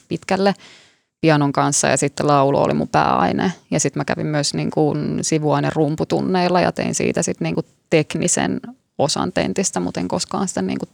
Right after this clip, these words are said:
taiteellista tai sitä niinku, ää, konserttiosioa. Mut,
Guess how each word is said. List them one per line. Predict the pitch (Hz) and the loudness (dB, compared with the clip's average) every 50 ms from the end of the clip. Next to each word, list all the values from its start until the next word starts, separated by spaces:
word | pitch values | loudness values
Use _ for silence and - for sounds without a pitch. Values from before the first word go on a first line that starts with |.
| _ | _
taiteellista | - - - 190 - 208 208 208 214 214 196 - - 202 | -2 -2 -2 -2 -2 -2 -2 0 0 -2 -2 -2 -4 -4
tai | - 208 202 202 196 | -2 -2 -2 -2 -2
sitä | - - - | -4 -4 -4
niinku, | - - - 71 - - - - _ _ _ - - - - - - - - - - _ _ _ _ - | -4 -4 -6 -6 -6 -6 -8 -8 _ _ _ -14 -12 -12 -12 -12 -16 -20 -20 -20 -20 _ _ _ _ -2
ää, | 170 156 147 | 0 0 2
konserttiosioa. | - 170 165 170 165 175 175 - - _ - 190 175 - - - 170 175 175 - 190 175 170 165 165 | 2 2 4 4 4 2 0 0 0 _ 0 0 0 -2 -4 0 0 2 2 2 2 2 2 2 2
Mut, | 160 165 165 165 | 2 0 0 -2